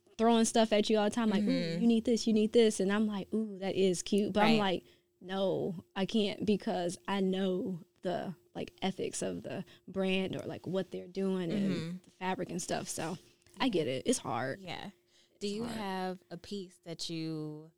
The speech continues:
Speaker 2: like, invested in that you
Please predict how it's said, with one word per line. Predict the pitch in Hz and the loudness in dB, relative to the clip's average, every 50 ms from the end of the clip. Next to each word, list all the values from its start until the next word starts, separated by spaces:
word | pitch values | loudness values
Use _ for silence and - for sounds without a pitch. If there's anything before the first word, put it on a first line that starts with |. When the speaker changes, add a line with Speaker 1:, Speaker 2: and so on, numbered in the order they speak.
| _ _ _ _ _ _ _ 175 165 | _ _ _ _ _ _ _ _ -16
Speaker 2:
like, | 156 151 147 143 139 - - _ | -12 -12 -10 -12 -12 -16 -18 _
invested | - 160 156 151 156 156 - - - 160 156 | -10 -10 -8 -6 -6 -8 -8 -10 -16 -18 -18
in | 156 151 151 | -18 -20 -20
that | 151 147 143 - - | -20 -16 -12 -10 -8
you | 156 147 147 143 135 131 127 | -6 -6 -6 -6 -8 -10 -12